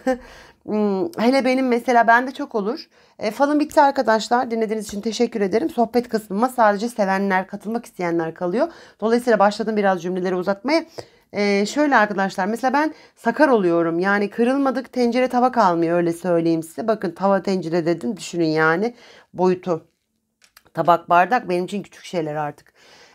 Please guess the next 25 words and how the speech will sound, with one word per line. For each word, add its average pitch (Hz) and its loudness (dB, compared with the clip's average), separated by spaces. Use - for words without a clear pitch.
Ee, 185 0
gibi 254 2
mesela, 208 -2
o 302 -2
gibi 285 -2
enerjiyi 240 2
hissettiğimde 226 -4
hemen 294 4
bir, 262 -4
e, 190 -2
adaçayıyla 202 -2
tütsüleyip 185 -6
evimi, 180 0
odamı, 175 0
eşyamı 185 -2
vesaire, 208 0
enerjimi, 190 -2
evladımın 202 0
odasını 180 -6
derken 240 2
yani 247 2
herkes 277 -4
için 339 -10
hayırlı 254 -2
dualarla 214 2